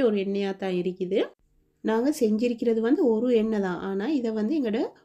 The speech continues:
உடம்பு ஃபுல்லாவே பூசக்கூடிய மாதிரி தான் இந்த எண்ணெய் இருக்குது. எங்களோட இதை தலைக்கும் பூசலும், அதே நேரம் எங்களோட உடம்புக்கு,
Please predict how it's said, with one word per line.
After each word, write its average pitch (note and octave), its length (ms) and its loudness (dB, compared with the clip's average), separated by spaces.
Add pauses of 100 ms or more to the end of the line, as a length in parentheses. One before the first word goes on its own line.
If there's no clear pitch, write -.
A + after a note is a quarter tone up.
(160)
உடம்பு A#3+ 320 2
ஃபுல்லாவே C4+ 640 -2
பூசக்கூடிய A#3 720 -4
மாதிரி G3+ 400 0
தான் G#4 200 0
இந்த A3+ 180 2
எண்ணெய் G3+ 300 2
இருக்குது. F#3+ 320 -4
எங்களோட B3 220 -2
இதை G3+ 240 0
தலைக்கும் B3+ 500 2
பூசலும், G#3+ 580 -2
அதே G3+ 340 0
நேரம் G3 380 0 (420)
எங்களோட G#3 300 0
உடம்புக்கு, G#3+ 500 2